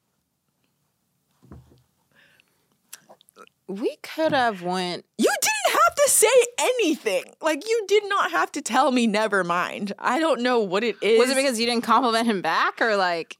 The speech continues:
Speaker 2: I really don't know. I brought, I, I honestly think about this interaction 'cause I'm like, "Maybe I should have asked him, like, what changed?" <laughs> You know, like, what,
Speaker 1: <laughs>
Speaker 2: what is it?
Speaker 1: What
Speaker 2: Why are my
Speaker 1: changed?
Speaker 2: eyes no longer beautiful to you?
Speaker 1: Did you catch them in a certain light?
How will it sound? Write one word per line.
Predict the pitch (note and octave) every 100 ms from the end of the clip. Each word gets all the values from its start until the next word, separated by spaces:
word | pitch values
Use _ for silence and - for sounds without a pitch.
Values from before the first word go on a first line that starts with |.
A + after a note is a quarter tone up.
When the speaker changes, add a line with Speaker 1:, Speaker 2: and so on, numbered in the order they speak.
| A#3+
Speaker 2:
I | E4+
really | A#3+ F4 G4+ G4
don't | B3 B3 F#3+
know. | G3 D3
I | F3
brought, | F3+ G3 A#3
I, | G#3 G#3 -
I | B3+
honestly | C#4 C#4+ D#4+ D#4 B3+ G3+
think | A3 G#3+
about | F#3+ G3
this | F#3+
interaction | G3 F#3+ F#3+ G3+ G3+
'cause | A3
I'm | G3+
like, | G3
"Maybe | E3+ C4
I | E4+
should | F#4+
have | A3
asked | A#3+ B3+
him, |
like, | A3+
what | E3 D3 F#3
changed?" | - A#3 A#3+ C#4+ D4 D4
<laughs> | F4+
You | F4
know, | D#4+ -
like, | D4+ D4+ G#3+
what, | G#3+ C4 C#4
Speaker 1:
<laughs> | C#4 - - G4+
Speaker 2:
what | D#4+ F4+ G4+ F4+
is | F#4 D4+
it? | C4+ C4 -
Speaker 1:
What | - C4
Speaker 2:
Why | B3+ D4+
are | D#4+
my | E4+
Speaker 1:
changed? | C4+ C#4 D#4
Speaker 2:
eyes |
no | B3 C4
longer | A3+ A3+ A3 A3 G#3+
beautiful | F#3+ A#3 A3+ F#3
to | F3 F#3+
you? | E3 D#3+ - - - - -
Speaker 1:
Did | G3
you | F#3+
catch | G3
them | E3+
in | E3+
a |
certain | E3+ E3 D#3
light? | F#3 A#3 C#4+ C4